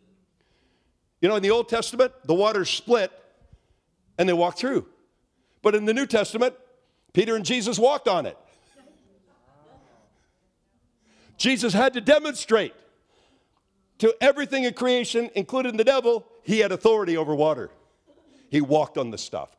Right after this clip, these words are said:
And when the winds and the waves were moving and rocking and rolling, "Peace, be still," and the water just went,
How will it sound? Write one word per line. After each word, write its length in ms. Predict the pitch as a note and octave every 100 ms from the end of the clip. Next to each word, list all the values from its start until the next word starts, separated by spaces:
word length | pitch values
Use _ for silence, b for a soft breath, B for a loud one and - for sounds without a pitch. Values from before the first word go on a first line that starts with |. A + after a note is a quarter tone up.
| b
And 220 | b B3 A3+
when 160 | A#3+
the 100 | A3+
winds 560 | A3 A3+ G#3 D3+ B2 -
and 280 | G#3+ A3 A3
the 60 |
waves 440 | G#3+ A3+ G3+ D3+ E3+
were 120 | F3
moving 480 | G3+ B3 F#3 D3+ C3
and 220 | B2+ C3+
rocking 420 | A3 G#3 - D#3
and 140 | D3
rolling, 420 | F#3 A#3+ G3+ C3 F#2+ _ b b b
"Peace, 380 | - F#4+ B3 -
be 140 | B2 E3+
still," 420 | - - F#3 B2+
and 120 | B2+
the 60 | A#2+
water 320 | A#2+ C3 B2
just 180 | G#2 F2+
went, 160 | G2